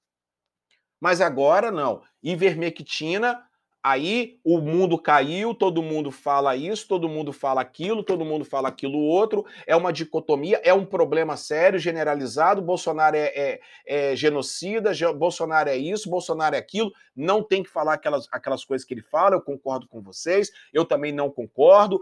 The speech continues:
eu também fico indignado, eu também fico indignado. Mas as quinhentas mil pessoas que morreram não é culpa do Bolsonaro. As quinhentas mil pessoas não é culpa do diabo. As quinhentas mil pessoas, as que não é culpa de Deus. As quinhentas mil pessoas que morreram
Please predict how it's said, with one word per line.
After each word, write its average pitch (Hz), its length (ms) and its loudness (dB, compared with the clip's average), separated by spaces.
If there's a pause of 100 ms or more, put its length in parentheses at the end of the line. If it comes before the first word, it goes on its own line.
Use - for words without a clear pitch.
(160)
eu 165 120 2
também 160 280 -2
fico 147 260 -14
indignado, 135 800 -2 (160)
eu 160 100 -2
também 156 280 -2
fico 147 240 -12
indignado. 123 580 0 (160)
Mas 165 200 -2
as 165 120 -2
quinhentas 165 400 -6
mil 147 180 -6
pessoas 143 360 -6
que - 80 -16
morreram 123 360 0
não 269 60 2
é 294 80 4
culpa 277 260 2
do 247 100 -2
Bolsonaro. 139 500 -2 (320)
As 117 160 -8
quinhentas 147 480 -2
mil 151 200 -2
pessoas 151 460 0
não 277 140 2
é 302 60 4
culpa 247 580 2
do 180 180 4
diabo. 156 640 4
As 143 200 2
quinhentas 165 560 -4
mil 151 220 -4
pessoas, 170 640 2 (340)
as 143 220 0
que 156 140 -10
não 156 160 -4
é 170 80 0
culpa 214 300 -4
de 247 140 0
Deus. 175 320 4
As 139 120 -4
quinhentas 165 400 -8
mil 165 140 -8
pessoas 143 320 -12
que 127 100 -14
morreram 143 560 -2